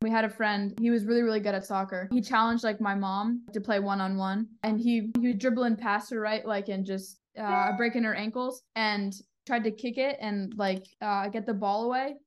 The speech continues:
and she fell <laughs> backwards. Uh, we have it, like, on video. Uh, and she was okay, obviously, like, that's why it was funny. But, like, like, it happened,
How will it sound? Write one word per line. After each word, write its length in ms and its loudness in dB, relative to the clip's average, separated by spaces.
and 120 -4
she 140 -8
fell 420 -2
<laughs> 40 -2
backwards. 840 -2
Uh, 320 0
we 80 -2
have 140 2
it, 80 2
like, 180 2
on 160 0
video. 480 -2
Uh, 320 0
and 100 2
she 120 0
was 120 2
okay, 300 0
obviously, 400 -2
like, 140 -4
that's 180 -4
why 160 2
it 20 0
was 160 -6
funny. 400 -6
But, 140 2
like, 300 2
like, 100 -4
it 60 0
happened, 400 4